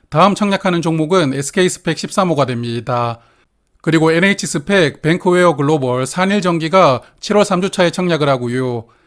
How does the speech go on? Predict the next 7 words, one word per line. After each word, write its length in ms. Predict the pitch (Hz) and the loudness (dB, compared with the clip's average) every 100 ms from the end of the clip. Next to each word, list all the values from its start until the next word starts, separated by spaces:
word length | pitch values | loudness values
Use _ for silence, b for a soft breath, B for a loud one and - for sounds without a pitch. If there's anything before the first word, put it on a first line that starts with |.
| b | b
그리고 260 | - 170 170 | -4 0 0
칠월 260 | - 233 226 | 0 0 2
사 120 | 180 | 0
주차에 540 | 190 - 185 135 131 | -2 -2 0 0 -2
케이쓰리아이, 840 | 127 190 190 175 160 147 143 147 143 b b | -2 -2 -2 -2 -2 0 0 0 -4 b b
피엔에스 420 | - 202 202 202 175 | -4 0 0 0 -2
미케닉스, 880 | 165 - 196 175 - 131 123 147 | -4 -2 -2 -2 -4 -4 -4 -6